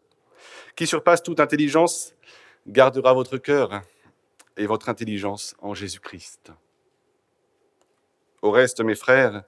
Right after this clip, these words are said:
que tout ce qui est vrai, tout ce qui est digne, tout ce qui est juste, tout ce qui est pur, tout ce qui est aimable, tout ce qui mérite l'approbation, ce qui est moralement bon et digne de louange soit l'objet de vos pensées.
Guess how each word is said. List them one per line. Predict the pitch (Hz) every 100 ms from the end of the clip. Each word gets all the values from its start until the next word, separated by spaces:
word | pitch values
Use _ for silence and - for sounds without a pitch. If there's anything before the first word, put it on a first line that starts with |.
| _ - - -
que | -
tout | 113 135
ce | 135
qui | -
est | 127
vrai, | - 117 160 - _
tout | - 143
ce | 139
qui | -
est | 123
digne, | 104 110 131 160
tout | 165 139
ce | 123
qui | -
est | 120
juste, | 110 190 - - 101 - _ _ _ _ _ -
tout | 180
ce | 180
qui | -
est | 175
pur, | - 165 98 90 - _ _ _ _ _
tout | - 151
ce | -
qui | 135
est | 123
aimable, | 131 139 131 92 82 _ _ _ _
tout | -
ce | 165 135
qui | 135
mérite | 135 131 139
l'approbation, | 127 127 135 127 - 123 117 - _ _ _ _ _ _ _ _
ce | - -
qui | 110 123
est |
moralement | 113 123 127 123 127
bon | 101 98 82 _ _
et | 110
digne | 107 127 120
de |
louange | 113 113 131 131 117
soit | - 120
l'objet | 110 101 104 101 - _ _ _ -
de | 104
vos | 92 98
pensées. | 92 87 - 78